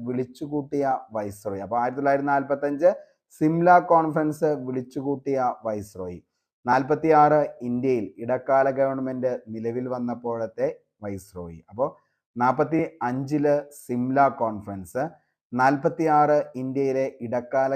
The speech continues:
ഗവൺമെന്റ് നിലവിൽ വന്നപ്പോൾ ആ ഒരു സമയത്ത് വൈസ്രോയി വേവൽ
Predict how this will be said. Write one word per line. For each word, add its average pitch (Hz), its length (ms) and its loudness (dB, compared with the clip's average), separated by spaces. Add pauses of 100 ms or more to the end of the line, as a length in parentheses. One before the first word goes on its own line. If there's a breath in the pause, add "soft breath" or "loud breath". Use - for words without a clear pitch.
ഗവൺമെന്റ് 123 580 -2 (300)
നിലവിൽ 117 400 -4
വന്നപ്പോൾ 117 540 -6 (320)
ആ 117 100 0 (160)
ഒരു 127 200 -4
സമയത്ത് 123 460 -4
വൈസ്രോയി 113 680 -4 (540 soft breath)
വേവൽ 110 300 4